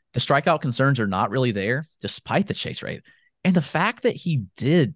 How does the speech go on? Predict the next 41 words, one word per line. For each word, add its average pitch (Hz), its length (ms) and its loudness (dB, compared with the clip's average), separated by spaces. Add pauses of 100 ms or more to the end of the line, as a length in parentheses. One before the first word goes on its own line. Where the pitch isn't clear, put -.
(140)
put 139 180 2
these 117 220 0
numbers 120 340 2
up 120 240 0 (580)
with 135 160 0
a 135 160 -2
forty-two 165 600 0
percent 147 300 -2
chase 127 260 0
rate 135 240 2
and 135 200 0
a 131 40 0
fifty-six 139 560 -2
point 131 240 -4
two 123 140 -2
percent 113 320 -4
ground 101 220 0
ball 123 240 2
rate 196 280 2 (460)
is 120 160 -2
just - 180 -4
nuts. 139 640 -2 (240)
So 143 400 4 (340)
thinking 233 260 2
about 139 260 4
that, 120 100 2
if - 80 -4
he 151 80 2
can 104 240 -2
lift 170 220 -2
the 135 80 0
ball 98 280 2
a 95 40 0
little 95 160 0
more, 101 200 -2
like, 127 160 0
what 117 260 -2
can 190 120 -2
he 208 80 -4
get 202 180 -10
to? - 220 -10